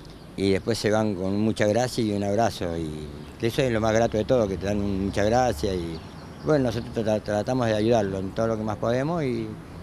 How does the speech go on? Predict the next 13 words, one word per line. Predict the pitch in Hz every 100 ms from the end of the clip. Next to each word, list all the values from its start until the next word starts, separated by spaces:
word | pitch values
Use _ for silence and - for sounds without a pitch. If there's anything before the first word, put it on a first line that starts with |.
| -
la | 107
gente | 143 135
que | 117 120
necesita | 113 107 117 107 151 151
realmente | 131 127 147 160 147
viene | 143 175
y |
se | 160 151
lleva | 143 139 135
dos | 143 156
o |
tres | 143 147
pancitos | 151 143 165 165